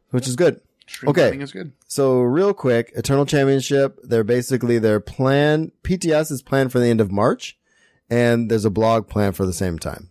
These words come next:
Speaker 1: So I'm hoping they get this together, and by the time, um, April comes around, we're, we're, we're in it.
Speaker 2: We can
Speaker 1: So,
Speaker 2: hope.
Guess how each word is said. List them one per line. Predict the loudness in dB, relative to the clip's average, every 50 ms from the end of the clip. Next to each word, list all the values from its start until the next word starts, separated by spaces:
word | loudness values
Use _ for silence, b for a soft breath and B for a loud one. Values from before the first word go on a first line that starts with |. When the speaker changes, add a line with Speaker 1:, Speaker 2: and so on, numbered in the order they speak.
| _ _
Speaker 1:
So | -8 -2 0 0 2 0 0 -4 b b b b b
I'm | -2 0 0
hoping | 0 2 0 0 0
they | 0
get | 0 -2 -4
this | -4 -4 -4 -2
together, | -2 -2 0 0 2 2 2 2 2
and | 0 0 0
by | 2 2 2 0
the | 0
time, | -2 -2 -2 0 0 0 0 0 -2 -4 -4
um, | -4 -4 -4 -2
April | -2 -2 -2 -2 -4
comes | -4 -4 -6 -4 -2
around, | -2 -2 0 0 0 0
we're, | 0 0 -2 -2 -4 _ _ _ -20 -14
we're, | -10 -8 -6 -6 -8
we're | -6 -6 -4 -4 -4
in | -4 -6
it. | -8 -10 _ _ -16
Speaker 2:
We | -16 -12
can | -10 -4 -2
Speaker 1:
So, | 0 -2
Speaker 2:
hope. | -2 -4